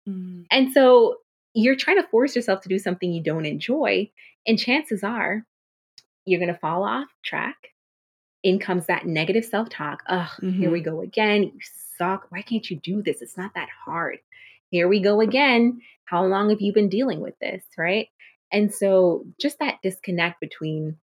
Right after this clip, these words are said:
Speaker 2: what you really enjoy, what's valuable to you,
Speaker 1: Mm.
Speaker 2: and how you go about that weight loss is another thing.
Speaker 1: Yes.
Speaker 2: I think also, too, that people often make drastic changes, right?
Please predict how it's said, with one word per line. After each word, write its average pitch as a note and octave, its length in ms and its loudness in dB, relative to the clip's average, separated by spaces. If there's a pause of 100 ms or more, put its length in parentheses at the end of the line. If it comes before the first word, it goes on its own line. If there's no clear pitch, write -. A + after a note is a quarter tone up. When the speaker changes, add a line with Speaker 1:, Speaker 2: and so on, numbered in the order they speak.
(480)
Speaker 2:
what F3+ 280 -2
you F#3 100 0
really E3 260 -2
enjoy, D#3 380 -2
what's D3 220 -4
valuable F#3 400 -4
to G#3 160 -8
you, B3 200 -4 (160)
Speaker 1:
Mm. D#3+ 220 -10 (160)
Speaker 2:
and F#3+ 140 0
how E3+ 180 0
you F3+ 160 0
go E3 120 2
about D3 320 -2
that F3+ 180 -10
weight D#3 180 -4
loss A3 300 -8
is - 100 -8
another D3 380 -8 (100)
thing. G#3 220 -8 (260)
Speaker 1:
Yes. D#3 540 -12 (240)
Speaker 2:
I F#3+ 80 0
think A3+ 240 4
also, F#3 500 4
too, C4 380 2
that D#3+ 360 0 (380)
people G#3 400 2
often F3+ 340 -2
make D#3+ 220 0
drastic D#3 520 -4
changes, - 580 -8 (340)
right? C#3 240 -6